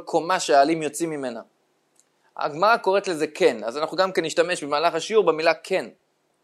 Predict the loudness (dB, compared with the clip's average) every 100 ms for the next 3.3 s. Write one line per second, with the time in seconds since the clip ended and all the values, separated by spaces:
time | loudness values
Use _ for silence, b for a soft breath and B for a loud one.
0 | _ _ _ _ _ _ _ _ _ -20
1 | b b b b b b b b b _
2 | _ -2 -2 2 0 2 0 2 4 2
3 | 2 -4